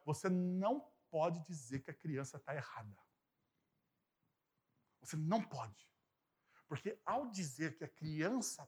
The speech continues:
tá errada, você está diminuindo a percepção de mundo daquela criança." É bonito isso, não é? Mas a questão é, isso é verdade?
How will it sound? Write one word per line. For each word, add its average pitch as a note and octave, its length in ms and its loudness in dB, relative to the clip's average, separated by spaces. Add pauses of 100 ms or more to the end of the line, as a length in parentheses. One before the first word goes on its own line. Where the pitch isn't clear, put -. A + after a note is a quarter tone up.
tá C#3 140 -6
errada, B2 600 -4 (320)
você C3+ 240 0
está D#3+ 300 0
diminuindo F#3 840 4
a D#3+ 60 2
percepção G3+ 880 2
de G3+ 140 0
mundo G#3+ 680 2 (280)
daquela C3 340 0
criança." A#2 560 -2 (1300)
É G#2+ 40 -6
bonito D#3 480 2
isso, D#3+ 220 0
não D3 100 0
é? - 140 -6 (4000)
Mas B2 140 -2
a C3+ 60 -2
questão C#3 500 0
é, A2 240 -2 (960)
isso C3 180 -2
é C3 60 -2
verdade? A#2+ 680 -2